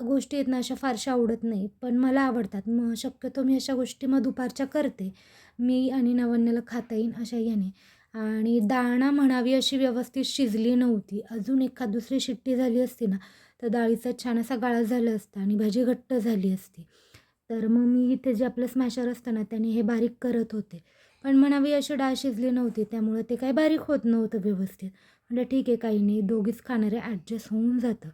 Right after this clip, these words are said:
आणि मी उद्यासाठी रताळे आणले, तर नवन्यासाठी इथे दोन रताळे ना, कुकरला मी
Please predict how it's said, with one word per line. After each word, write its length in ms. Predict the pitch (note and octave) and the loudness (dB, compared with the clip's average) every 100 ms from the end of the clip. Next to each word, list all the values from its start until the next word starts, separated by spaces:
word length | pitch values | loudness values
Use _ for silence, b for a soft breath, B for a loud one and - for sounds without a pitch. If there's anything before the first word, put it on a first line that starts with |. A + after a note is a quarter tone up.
| B B B B | B B B B
आणि 340 | A3 A3 A#3 A#3+ | -6 -2 2 2
मी 220 | B3 B3+ | 2 2
उद्यासाठी 560 | B3+ B3+ B3+ B3+ B3 | 2 0 0 0 2
रताळे 360 | B3+ A#3+ A#3 A#3 | 0 0 -2 0
आणले, 300 | A#3 A#3 A3+ | 2 2 2
तर 120 | A#3 | 0
नवन्यासाठी 720 | A#3 A#3 A3+ A3+ A#3 A#3+ A#3 | 0 0 0 0 0 -4 -4
इथे 160 | A#3+ B3+ | -2 -2
दोन 320 | G#3+ A#3+ A#3 | 0 2 2
रताळे 380 | A#3 A#3 A3+ A3 | 0 -2 -4 -2
ना, 100 | A#3 | -2
कुकरला 520 | A#3+ A3+ A3 G#3 A#3+ | -6 -10 -8 -4 -2
मी 140 | A#3 | 0